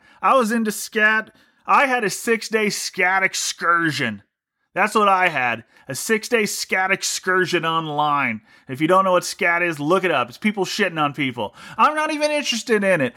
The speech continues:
I'm just interested in the people that are interested in it. So I spent a week online, uh,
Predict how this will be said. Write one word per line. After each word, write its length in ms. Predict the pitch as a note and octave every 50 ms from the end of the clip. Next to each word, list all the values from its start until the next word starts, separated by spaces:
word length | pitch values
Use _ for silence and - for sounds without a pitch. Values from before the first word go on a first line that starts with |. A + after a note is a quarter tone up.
| - -
I'm 140 | - A3+ B3
just 180 | C4+ A#3+ A3 A#3
interested 480 | B3 A#3 A3+ A#3 G#3+ - B3+ B3 A#3
in 240 | A#3+ G3 G#3+ G#3+ G#3
the 80 | F#3+ F3+
people 360 | - G#3 G#3+ G#3+ A3+ A3 A3
that 120 | G#3 G3 F3+
are 100 | F3 E3
interested 520 | E3+ F#3 - E3+ D#3 - - E3 D3+ C#3+
in 120 | C#3 C3+
it. 140 | B2+ A#2+ A2+
So 140 | - D3 B2+
I 160 | D3+ F#3 B3+
spent 560 | C#4 - - - - D#3 D#3+ F3 F#3+ G#3+ G#3 -
a 100 | C#3 C3
week 320 | B2+ C3+ D#3+ F3+ F3 -
online, 760 | F3 D#3+ E3 E3 E3+ E3 D3+ D3 D#3 E3 E3 E3 E3+ E3+ E3+ - - - - - -
uh, 240 | C#3+ - - -